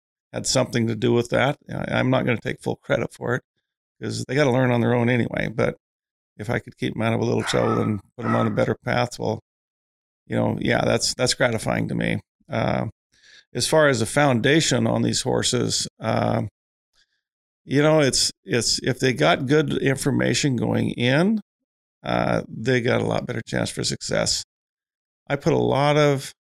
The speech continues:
uh, importance on first impressions. You got one chance to make a first impression.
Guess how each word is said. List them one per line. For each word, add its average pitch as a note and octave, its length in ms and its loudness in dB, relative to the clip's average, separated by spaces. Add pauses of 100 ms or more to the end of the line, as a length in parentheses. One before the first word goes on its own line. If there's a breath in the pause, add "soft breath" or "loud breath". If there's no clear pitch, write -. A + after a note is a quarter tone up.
(100)
uh, - 420 -2
importance C#3 680 -2
on A#2 160 -2
first B2+ 340 -2
impressions. A#2 560 -4
You B2 60 -4
got B2 180 -4
one D3 200 2
chance D3+ 300 0
to C3 100 -4
make A#2+ 180 -2
a - 40 -20
first - 280 -6
impression. - 500 -6